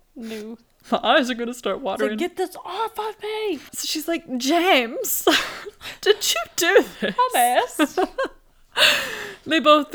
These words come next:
Speaker 2: kinda just dismiss it, 'cause what can you really do in that situation? You're just like, "Mm, that was weird. Let's go on with our life." Days pass. Nothing else happens. They're like, "Okay." One night, Sandy's sleeping upstairs. You know, she's sleeping in the room while James is downstairs watching T V.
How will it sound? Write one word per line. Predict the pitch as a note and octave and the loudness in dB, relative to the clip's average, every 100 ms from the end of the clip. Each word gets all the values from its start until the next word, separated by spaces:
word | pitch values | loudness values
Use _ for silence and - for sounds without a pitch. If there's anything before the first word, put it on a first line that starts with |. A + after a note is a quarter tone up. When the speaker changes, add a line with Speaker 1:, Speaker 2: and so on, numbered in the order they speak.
| - | 0
Speaker 2:
kinda | D4+ C#4+ | 2 2
just | C4 C4 | 0 -4
dismiss | C4+ B3+ A3+ A3+ A#3+ | -6 -6 -4 -2 0
it, | A3 | 0
'cause | A3 G#3 | -2 -6
what | F#3 G3 | -4 -6
can | - G#3+ | -6 -8
you | G#3 | -6
really | G#3 G3 F#3 | -4 -4 -2
do | F3 F3+ | -4 -4
in | |
that | F3+ - | -6 -10
situation? | - - F3 D#3 F#3 F#3 | -12 -8 -6 -6 -6 -8
You're | F3+ | -10
just | F3 - | -12 -10
like, | E3 D#3 | -10 -8
"Mm, | A3+ A#3 A#3 A3 | -6 -6 -4 0
that | G3+ - | 0 -2
was | A#3 F#3+ | -6 -4
weird. | E3 - - F#3+ | -8 -6 -8 -8
Let's | G3+ - | -12 -8
go | G3+ F#3+ | -6 -4
on | F#3 | -4
with | G3 | -4
our | F#3+ | -4
life." | F#3 - - - _ - - - - - - _ _ _ | -4 -8 -14 -20 _ -20 -20 -20 -20 -20 -20 _ _ _
Days | C4 B3+ D4 - | 4 4 4 -4
pass. | - F3+ F3+ - - - _ _ _ _ _ _ _ _ _ | -2 0 -2 -6 -8 -10 _ _ _ _ _ _ _ _ _
Nothing | G3 F#3 G#3+ | -8 -6 -4
else | G3+ G#3+ G#3+ | -6 -6 -10
happens. | - - - A3 - | -16 -18 -16 -14 -12
They're | B3+ B3 | -12 -10
like, | C4 D4+ | -12 -12
"Okay." | D4+ G#3 - _ - - - _ - | -12 -14 -14 _ -20 -20 -20 _ -4
One | B3+ B3+ | -2 0
night, | C4 B3+ | -2 -4
Sandy's | - G3+ G#3 B3 C#4 | -4 -2 -2 -4 -8
sleeping | - G3+ F#3+ A3+ | -6 -6 -6 -10
upstairs. | C4 - - G#3+ G3+ G3+ G#3+ | -10 -10 -10 -10 -10 -8 -8
You | A3+ | -8
know, | G#3 G#3 | -8 -8
she's | - - | -12 -10
sleeping | F#3 F#3+ A3 | -10 -10 -8
in | A#3+ | -6
the | B3 | -6
room | G#3+ G#3 | -6 -6
while | G3 F#3 | -6 -6
James | F3 F3 | -8 -10
is | G3 | -10
downstairs | G3 G3 - G#3 G#3 | -8 -8 -6 -8 -8
watching | D#3+ F3+ G#3+ | -10 -8 -10
T | G#3+ B3 | -8 -6
V. | A3+ D#3+ F#3+ | -6 -6 -8